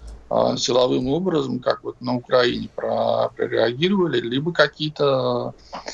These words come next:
более хитрые методы, непрямые методы, методы гибридных войн, о которых, кстати, а, на саммите нато в Вильнюсе очень много говорилось, и,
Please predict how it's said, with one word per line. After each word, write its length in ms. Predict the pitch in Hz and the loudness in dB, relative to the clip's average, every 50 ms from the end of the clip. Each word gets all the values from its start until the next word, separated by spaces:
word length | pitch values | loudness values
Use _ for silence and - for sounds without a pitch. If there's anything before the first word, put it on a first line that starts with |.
| - - | -12 -6
более 400 | - 117 131 143 151 147 143 - | -2 0 2 2 2 2 0 -2
хитрые 480 | - - - 135 135 - - 156 156 160 | -2 -4 -4 -6 -4 -4 -2 -2 0 0
методы, 440 | 160 160 160 156 - 143 139 135 135 | 2 0 0 0 -2 -6 -2 0 0
непрямые 640 | 135 131 120 123 - - 123 120 123 131 143 156 | 0 0 -2 -4 -4 -2 0 2 2 2 2 2
методы, 640 | 147 151 151 147 147 - 135 135 131 127 127 127 123 | 2 2 0 0 0 -2 -2 0 2 2 2 2 2
методы 400 | 123 131 139 139 - 123 123 131 | 4 2 2 2 0 0 0 0
гибридных 680 | 131 131 143 147 151 156 156 151 - 123 135 135 - - | 2 2 2 2 4 4 2 2 2 0 -2 -2 -4 -6
войн, 360 | 127 135 151 165 170 160 156 | -2 0 2 2 2 2 0
о 80 | 139 | 0
которых, 400 | - - 131 131 - 143 135 123 | 2 0 -2 0 0 -4 -4 -4
кстати, 480 | 127 - - 139 131 127 - - 123 123 - - - - - - - - - - - | -6 -2 0 0 0 0 0 -4 -4 -6 -6 -14 -20 -20 -20 -20 -20 -20 -12 -4 2
а, 180 | 113 120 123 | 2 2 4
на 160 | 127 131 135 139 | 4 2 2 2
саммите 460 | - - 156 143 135 135 135 - 131 | 2 2 2 2 2 -2 -6 -6 -2
нато 280 | 139 143 139 139 - | 0 0 0 0 -2
в 40 | 135 | -10
Вильнюсе 500 | 131 135 156 160 160 143 139 135 - - | -10 -8 -6 -6 -4 -2 -4 -2 -2 0
очень 300 | 160 170 170 165 147 139 | 0 0 0 0 -2 -4
много 320 | 135 139 139 135 131 127 123 | -2 0 0 0 -2 -2 -6
говорилось, 880 | 120 131 131 127 127 127 131 156 185 180 175 175 160 156 - - - | -8 -4 0 2 4 4 4 2 2 0 0 0 0 -2 -4 -6 -6
и, 280 | 127 131 131 127 127 | -4 -4 -2 -4 -4